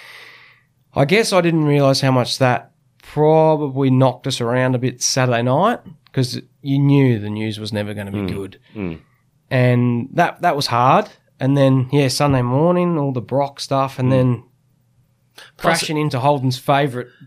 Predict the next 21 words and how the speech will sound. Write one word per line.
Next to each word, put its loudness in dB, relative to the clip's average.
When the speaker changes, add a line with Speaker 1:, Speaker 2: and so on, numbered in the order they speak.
Speaker 1:
for -8
the -4
race. 0
Speaker 2:
Yeah. 2
Speaker 1:
It's -4
just -4
like, -2
phew, -8
a -18
bit -8
going 0
on, 2
<laughs> -
yeah. 0
Speaker 2:
So, -4
talk, -4
take -2
me 0
back -2
to -8
the, -6